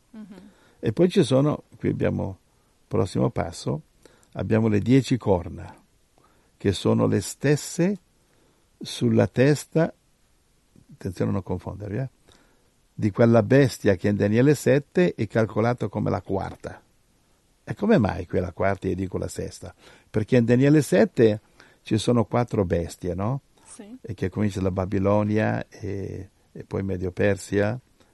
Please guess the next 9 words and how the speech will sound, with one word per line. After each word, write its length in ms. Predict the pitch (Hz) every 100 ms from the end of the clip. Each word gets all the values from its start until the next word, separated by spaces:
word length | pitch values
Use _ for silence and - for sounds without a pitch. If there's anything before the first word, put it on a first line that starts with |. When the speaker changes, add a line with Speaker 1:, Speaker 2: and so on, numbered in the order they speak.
| _
Speaker 2:
e 80 |
poi 160 | 98 98
la 80 | 95
Grecia, 640 | 92 98 95 - 98 95 - _ _ _ _ _
e 140 | 104
poi 200 | 95 101
Roma, 360 | 98 101 95 -
quattro 340 | - 104 107
bestie. 600 | 98 95 - - - -